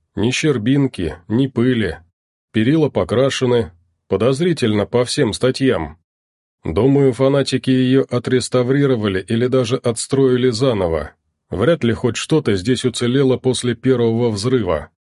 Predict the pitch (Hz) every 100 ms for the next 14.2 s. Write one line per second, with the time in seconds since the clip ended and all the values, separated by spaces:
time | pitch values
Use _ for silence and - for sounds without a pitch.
0 | _ _ _ 92 117 156 147 131 113 123
1 | 123 127 - 104 101 - 101 98 110 135
2 | 135 - _ - 101 113 - 147 135 139
3 | 139 135 - 98 85 80 - 90 98 -
4 | 113 117 110 117 - 110 110 90 90 117
5 | 123 110 107 117 113 - 160 151 110 82
6 | 80 - _ _ 85 87 147 160 151 -
7 | 123 131 147 135 131 123 123 - 139 123
8 | 123 120 123 123 - 113 - 123 127 104
9 | - 80 - 78 78 - _ 82 87 120
10 | - 113 110 120 110 123 131 113 76 -
11 | _ _ 98 110 117 - 120 131 147 131
12 | - 139 139 139 104 95 90 92 87 117
13 | 110 85 95 87 98 104 104 90 - 85
14 | 76